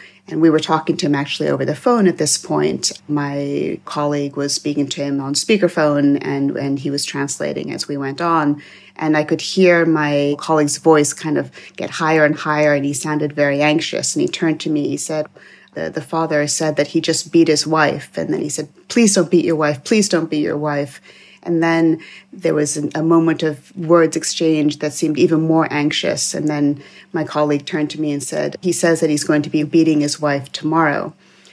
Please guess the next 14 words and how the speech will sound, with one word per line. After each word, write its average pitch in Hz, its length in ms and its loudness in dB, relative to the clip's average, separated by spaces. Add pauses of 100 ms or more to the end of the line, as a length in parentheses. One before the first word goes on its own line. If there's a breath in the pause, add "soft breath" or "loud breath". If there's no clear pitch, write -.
(160 soft breath)
In 190 180 6
addition 190 520 0
to 165 160 -6
that, 143 500 -4 (320 loud breath)
one 165 380 0
of 151 320 0
the 147 540 -2
other 170 280 2
family 151 400 -2
members, 147 640 -2
who 156 100 -6
was 147 120 -4
a 147 80 -4
woman, 151 500 0